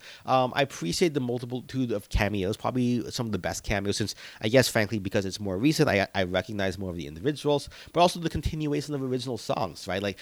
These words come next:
in particular, I love the first song, kind of breaking the fourth wall, talking about the nature of the film being a sequel. Um, The Great Muppet Caper, you know, kind of,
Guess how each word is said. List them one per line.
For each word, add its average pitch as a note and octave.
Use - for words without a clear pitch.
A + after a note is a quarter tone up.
in C#3+
particular, D3
I B2
love A2+
the G#2
first G2
song, C3
kind B2+
of A#2+
breaking G#2+
the F#2+
fourth G#2
wall, G2
talking -
about F2+
the F#2
nature F#2
of F2
the E2+
film F2+
being E2
a C#2+
sequel. D#3
Um, B2
The D#3+
Great F#3
Muppet D3+
Caper, D3+
you B2
know, F#2+
kind A#2+
of, A#2+